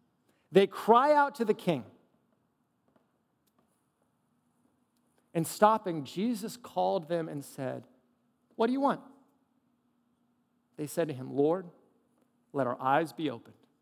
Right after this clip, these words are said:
And Jesus, in pity, touched their eyes, and immediately they recovered their sight and followed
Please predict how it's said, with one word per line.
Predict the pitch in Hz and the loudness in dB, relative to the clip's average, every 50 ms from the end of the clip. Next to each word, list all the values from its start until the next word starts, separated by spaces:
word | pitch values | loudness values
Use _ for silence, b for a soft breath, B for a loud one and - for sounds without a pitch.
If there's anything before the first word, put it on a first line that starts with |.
| _ _ _ _ _ _ _ _ _ _ _ _ _ | _ _ _ _ _ _ _ _ _ _ _ _ _
And | 156 156 156 | -4 -2 -2
Jesus, | - 151 185 196 214 185 165 214 208 185 - - - - - - | -2 0 0 0 0 0 0 -2 -2 -2 -6 -10 -14 -16 -18 -14
in | 170 143 139 127 | -10 -10 -10 -10
pity, | - - - 185 175 185 180 175 180 - - - - | -12 -8 -4 -2 -2 -2 -2 -4 -6 -12 -20 -18 -2
touched | - 175 190 - - - - - _ _ 139 | -2 -2 -2 -2 -8 -18 -20 -20 _ _ -4
their | 147 151 156 151 151 156 151 - | -2 -2 -2 -2 -4 -6 -8 -4
eyes, | 139 135 139 135 135 135 139 143 139 - - | -2 0 0 0 0 -2 -6 -8 -10 -12 -14
and | 127 123 | -14 -12
immediately | 117 117 123 131 151 170 160 165 170 - 147 143 139 | -10 -10 -6 -4 -4 -2 0 -2 -2 -4 -6 -10 -10
they | 131 131 123 | -10 -10 -10
recovered | 123 123 - - 139 127 123 127 123 | -12 -14 -16 -16 -16 -14 -14 -14 -14
their | 123 117 | -14 -16
sight | 113 - - 110 104 110 - b b b b b 127 | -16 -16 -16 -16 -16 -16 -20 b b b b b -14
and | 123 110 | -14 -14
followed | - - - 101 101 107 123 117 110 | -14 -14 -14 -14 -14 -16 -20 -20 -20